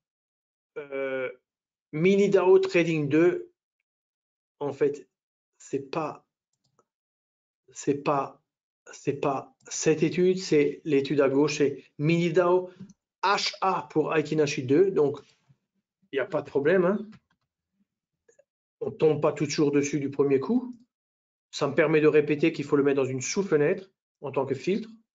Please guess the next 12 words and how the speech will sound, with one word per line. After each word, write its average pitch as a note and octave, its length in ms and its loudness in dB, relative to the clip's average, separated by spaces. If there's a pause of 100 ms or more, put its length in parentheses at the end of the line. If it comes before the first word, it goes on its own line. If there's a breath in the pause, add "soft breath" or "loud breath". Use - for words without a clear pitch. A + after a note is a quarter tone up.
(120)
Voilà. C#3 300 -12 (720)
Je C#3 140 -2
recherche D3+ 640 0 (480)
le C3+ 80 -4
mini D3+ 600 -4 (340)
dao. C#3+ 400 -6 (1800)
Voilà. C2 400 -8 (420)
Et D3 40 -12
maintenant, F3 460 -2 (1900)
voilà, C#3 220 0
c'est - 160 0
lui. D#3+ 540 0